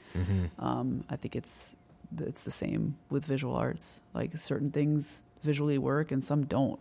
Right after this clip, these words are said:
Speaker 2: Like, some, and sometimes it's knowing when to use the things that don't work. Like, can you use them to your advantage? I think that's what's interesting about teaching. I love teaching because it's, it's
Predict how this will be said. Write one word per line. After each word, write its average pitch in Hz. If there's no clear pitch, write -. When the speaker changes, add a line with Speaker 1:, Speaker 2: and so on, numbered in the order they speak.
Speaker 2:
Like, -
some, 151
and 170
sometimes 185
it's -
knowing 151
when 147
to 147
use 139
the 131
things 127
that 127
don't 110
work. -
Like, -
can 127
you 110
use -
them -
to -
your -
advantage? -
I 180
think 196
that's 165
what's -
interesting 135
about 127
teaching. -
I -
love 139
teaching 180
because 131
it's, -
it's -